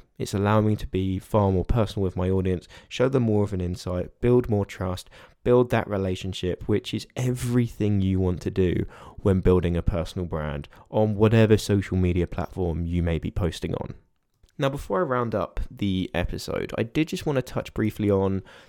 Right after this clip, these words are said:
the S E O perspective of having a personal brand as your name, 'cause I know that I've mentioned in the past that if you have, let's say, marketing in your username,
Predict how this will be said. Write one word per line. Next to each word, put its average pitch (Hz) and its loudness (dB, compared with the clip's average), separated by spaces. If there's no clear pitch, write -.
the 107 4
S 131 -2
E 110 4
O 98 6
perspective 92 -2
of 92 2
having 87 -2
a 82 -2
personal 85 -4
brand 82 0
as 87 -2
your 85 0
name, 90 -2
'cause - -8
I 107 0
know 139 4
that 127 0
I've 107 -4
mentioned 98 -6
in 95 -6
the 90 -6
past 92 -6
that 90 -2
if - -2
you 196 2
have, 120 -2
let's - -2
say, 98 0
marketing 98 0
in 98 2
your 90 2
username, 113 0